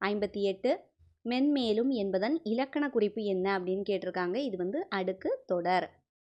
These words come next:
அடுத்த கொஸ்டின் ஐம்பத்தி ஒன்பதாவது கொஸ்டின் பாருங்க. "விடைக்கேற்ற வினாவை தேர்ந்தெடு" அப்படின்னு சொல்லியிருக்காங்க. அதாவது, ஆ,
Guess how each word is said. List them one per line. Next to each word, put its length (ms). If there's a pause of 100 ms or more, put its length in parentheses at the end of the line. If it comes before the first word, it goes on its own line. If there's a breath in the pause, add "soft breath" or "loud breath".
(240)
அடுத்த 240
கொஸ்டின் 400 (1900)
ஐம்பத்தி 340
ஒன்பதாவது 500
கொஸ்டின் 380
பாருங்க. 480 (340)
"விடைக்கேற்ற 760
வினாவை 580
தேர்ந்தெடு" 720
அப்படின்னு 340
சொல்லியிருக்காங்க. 520 (640 soft breath)
அதாவது, 540 (360)
ஆ, 640